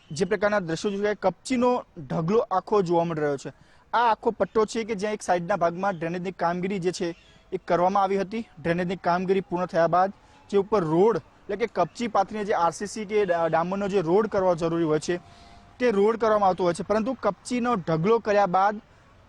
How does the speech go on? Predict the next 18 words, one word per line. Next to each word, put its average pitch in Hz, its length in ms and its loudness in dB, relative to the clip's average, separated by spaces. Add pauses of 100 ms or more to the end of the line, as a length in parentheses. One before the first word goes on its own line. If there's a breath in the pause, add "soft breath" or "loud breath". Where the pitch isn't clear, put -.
(420)
જે 180 160 0
છે 226 140 -4
એ 214 280 4 (120)
અહીંયાથી 196 400 -6
અધિકારીઓ, 190 640 -4 (180)
જે 175 120 -10
કર્મચારીઓ 190 540 -8
છે 185 140 -12
નીકળી 170 260 -6
ગયા 185 260 2
છે 180 140 -8
અને 170 180 -8 (300)
જે 190 320 2
પ્રકારના 180 400 -4
દ્રશ્યો 156 320 -2
જોઈ 175 120 -4
શકાય 160 300 -4
છે 156 240 -8